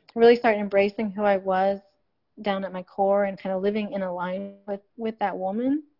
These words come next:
like, the whole world opened, opened up for me. And it, it opens up for, for you too, you know, once you, once you get that kind of clarity. Um, and it's crazy how it happens. I mean, it was, it's just crazy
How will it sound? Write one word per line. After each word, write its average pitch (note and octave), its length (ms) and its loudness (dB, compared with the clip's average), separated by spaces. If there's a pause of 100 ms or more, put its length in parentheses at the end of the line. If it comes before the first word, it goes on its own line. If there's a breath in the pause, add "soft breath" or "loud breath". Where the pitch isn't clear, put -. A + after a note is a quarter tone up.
(1080)
like, A3+ 120 -8
the A3+ 80 -2
whole D4+ 380 -2
world A#3 360 0
opened, G3 380 -4 (160)
opened G3+ 300 -6
up F#3+ 120 -2
for F3+ 140 -12
me. F3 220 -10
And F#3+ 180 -10
it, F#3 80 -8
it G#3 120 -6
opens B3 340 -2
up A#3+ 160 -2
for, G#3 280 -2 (140)
for G3+ 100 -6
you G3+ 200 -8
too, B3 500 0
you G#3 80 -8
know, F#3+ 120 -2
once G3+ 360 -8
you, G3 260 -8 (480 soft breath)
once A3+ 180 -6
you A#3 80 -6
get A3 240 2
that F#3+ 180 -2
kind F#3+ 160 -8
of F#3 60 -12
clarity. E3+ 600 -10 (560)
Um, F#3 240 -8
and G#3 80 -4
it's G3+ 140 -10
crazy A#3 760 0 (600)
how G3 180 -4
it F#3 60 -4
happens. - 420 -10 (500)
I A3 40 -6
mean, G#3 160 -4
it G#3 180 -2
was, G#3+ 140 -6
it's A3 180 -6
just G#3+ 180 -6
crazy C#4+ 420 -4